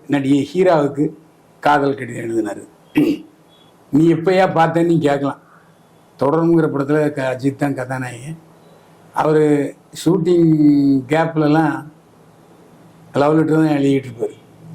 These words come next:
ஆங்கிலத்துல எழுதுவாரு. அப்போ அப்படியே கசி கசிக்கு போட்டதுல நான் ஒரு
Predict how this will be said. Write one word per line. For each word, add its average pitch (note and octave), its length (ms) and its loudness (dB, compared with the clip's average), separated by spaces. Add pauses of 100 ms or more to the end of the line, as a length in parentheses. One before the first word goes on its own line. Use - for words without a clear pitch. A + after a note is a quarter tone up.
ஆங்கிலத்துல D3 640 0
எழுதுவாரு. B2 360 -8 (840)
அப்போ - 260 -2
அப்படியே E3 600 2
கசி D3+ 280 -4
கசிக்கு D#3 300 0
போட்டதுல D3 400 2
நான் D3 200 0
ஒரு C3+ 120 -6